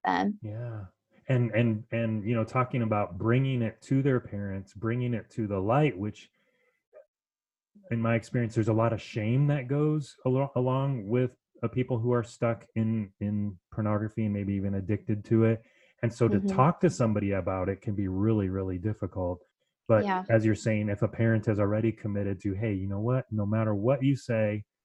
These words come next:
Speaker 2: no matter what's happened, I'm gonna be supportive and I'm gonna accept you and love you," opens up that door to talk about that thing that is the scariest thing in the world,
Speaker 1: Yeah.
Speaker 2: possibly, to talk about.
Speaker 1: Absolutely.
Speaker 2: Yeah. So then the, I,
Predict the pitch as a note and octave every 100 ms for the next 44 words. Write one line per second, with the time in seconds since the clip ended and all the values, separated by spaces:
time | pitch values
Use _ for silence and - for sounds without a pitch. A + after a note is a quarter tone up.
0 | _ - G#2 G#2 G2 F#2+ A#2+ B2 - G#2+
1 | G#2 G2+ G2 F#2+ _ _ _ _ _ A2
2 | A2 G#2+ G2+ F#2+ G2 - F#2 A2 G2+ F#2+
3 | F#2+ F#2+ G2 G2 F#2 F2 - _ _ -
4 | G2 - G#2+ - G2+ F#2 A#2 B2 G#2 F#2+
5 | F#2 _ _ C3+ C3 A2+ A#2+ B2 A2+ G#2
6 | G2 G#2 G2 F#2+ A2+ G#2+ G#2+ G2+ G#2+ F#2+
7 | - G#2+ G2 F#2+ F#2 F#2 - F#2 - F#2
8 | - - A2+ G#2+ A2 G2 E2+ _ G2+ F#2+
9 | F2+ F#2 - G2 F2+ F#2+ G#2+ F2 G3+ F#3
10 | F3+ G2 F#2+ F#2 E2+ G2 - F#2+ - F2+
11 | F2 F2 - G#3 - - G2 G#3 F3+ G3+
12 | _ _ G2+ G#2+ G2 F2+ _ _ _ -
13 | _ _ - D3 D#3+ D3+ B2+ C3